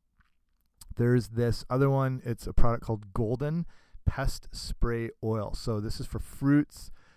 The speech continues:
nuts, evergreens, and woody shrubs. Controls mites, sooty mold.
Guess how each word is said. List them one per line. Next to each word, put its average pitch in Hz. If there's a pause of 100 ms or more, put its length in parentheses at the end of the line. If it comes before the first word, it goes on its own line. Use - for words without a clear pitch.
(140)
nuts, 127
evergreens, 127
and 113
woody 104
shrubs. - (360)
Controls 120
mites, 143 (320)
sooty 151
mold. 113